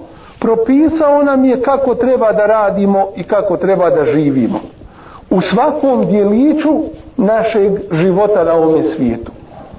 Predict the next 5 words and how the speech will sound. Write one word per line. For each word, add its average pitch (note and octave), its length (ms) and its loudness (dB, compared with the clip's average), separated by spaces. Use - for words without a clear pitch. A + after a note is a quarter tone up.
Prema A#3 320 0
tome, C#4 380 0
kako B3+ 400 0
budemo B3 540 0
radili D4+ 760 2